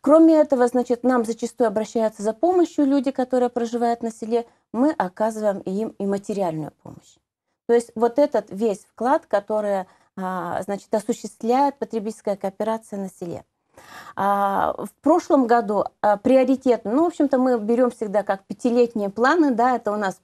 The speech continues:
принято уже так, м, работаем как бы вот в старом формате, но хотя это я считаю, что совершенно верно. Надо всегда ставить планы, которые должны осуществить для того, чтобы,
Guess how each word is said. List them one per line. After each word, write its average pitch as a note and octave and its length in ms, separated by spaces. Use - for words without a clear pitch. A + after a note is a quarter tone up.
принято F4 520
уже C4 240
так, B3 280
м, G#3+ 460
работаем A#3 600
как A3+ 220
бы G#3+ 100
вот A3 200
в - 80
старом A#3 500
формате, A3+ 600
но G#3 120
хотя A3 340
это G3+ 160
я G#3 100
считаю, G3+ 400
что - 80
совершенно G3 500
верно. F#3 480
Надо A#3 280
всегда A3+ 420
ставить G#3+ 520
планы, A3+ 440
которые G3 520
должны G#3 580
осуществить D4+ 560
для A3+ 100
того, A#3 280
чтобы, A3+ 360